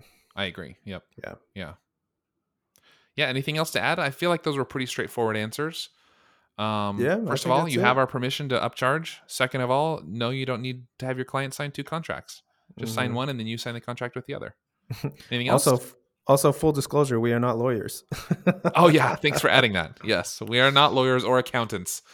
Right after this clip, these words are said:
Speaker 1: You
Speaker 2: Consult
Speaker 1: cannot,
Speaker 2: your
Speaker 1: uh,
Speaker 2: own. <laughs>
Speaker 1: <laughs> yeah, consult your own legal professionals. We're just a couple of entrepreneurs doing our best and making it up half the time, if we're being honest. But that's the joy of entrepreneurship. So, uh,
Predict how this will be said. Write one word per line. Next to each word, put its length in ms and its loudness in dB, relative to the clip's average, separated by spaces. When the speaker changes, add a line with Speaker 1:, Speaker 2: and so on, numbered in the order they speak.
Speaker 1:
You 120 -4
Speaker 2:
Consult 340 2
Speaker 1:
cannot, 80 4
Speaker 2:
your 120 6
Speaker 1:
uh, 760 2
Speaker 2:
own. 100 -2
<laughs> 0 -
Speaker 1:
<laughs> 80 -2
yeah, 180 0
consult 460 -2
your 100 -2
own 120 0
legal 220 0
professionals. 680 -6
We're 120 -2
just 260 0
a 40 -2
couple 240 0
of 100 0
entrepreneurs 640 -2
doing 260 -2
our 120 0
best 380 0
and 240 -4
making 260 -2
it 80 -2
up 140 0
half 200 -6
the 60 -8
time, 240 -6
if 140 -8
we're 60 -8
being 240 -6
honest. 340 0
But 80 -6
that's 220 -2
the 80 -10
joy 180 2
of 60 2
entrepreneurship. 800 -4
So, 280 -2
uh, 180 -6